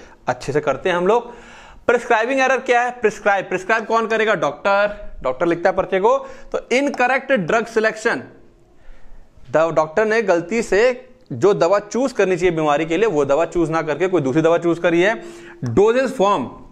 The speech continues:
टैबलेट, कैप्सूल, सिरप,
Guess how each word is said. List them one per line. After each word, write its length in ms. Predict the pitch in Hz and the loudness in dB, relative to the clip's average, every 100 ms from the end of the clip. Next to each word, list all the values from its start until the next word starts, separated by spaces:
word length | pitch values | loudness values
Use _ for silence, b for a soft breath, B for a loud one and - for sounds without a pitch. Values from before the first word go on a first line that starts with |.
| - - - - b b b b - - | -20 -10 -6 -6 b b b b -8 -2
टैबलेट, 640 | 143 156 170 175 160 165 | 0 2 2 2 -2 -2
कैप्सूल, 560 | 156 143 143 180 175 151 | 0 0 0 2 4 2
सिरप, 580 | - 147 160 165 - | -2 0 2 2 0